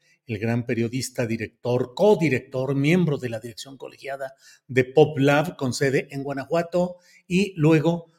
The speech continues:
Marta Olivia López, periodista tamaulipeca, directora del portal En un dos por tres. Así es que muchas gracias a todos ustedes por esta oportunidad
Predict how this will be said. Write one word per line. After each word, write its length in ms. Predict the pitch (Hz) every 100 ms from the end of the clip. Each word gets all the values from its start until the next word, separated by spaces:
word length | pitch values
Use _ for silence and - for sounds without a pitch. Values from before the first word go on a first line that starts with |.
| _
Marta 360 | 131 127 - 123
Olivia 520 | 120 156 151 151 151
López, 720 | 147 156 151 165 180 - - _ _ -
periodista 580 | 113 113 127 120 131
tamaulipeca, 800 | - 110 107 98 107 - 139 135
directora 560 | 113 110 104 - 135 127
del 220 | 127 127
portal 600 | - 113 - 143 147 147 - - _
En 240 | 147 143
un 220 | 170 165
dos 320 | 139 160 151 -
por 240 | 170 151
tres. 360 | - 107 101 -
Así 220 | - 151
es 140 | 143
que 320 | - 151 - - - - -
muchas 320 | 127 123 147
gracias 420 | 160 156 156 143
a 100 | 135
todos 320 | - 160 127
ustedes 440 | 143 - 180 190 190
por 360 | - 208 220
esta 280 | 220 - 214
oportunidad 800 | 196 190 185 160 160 156 190 220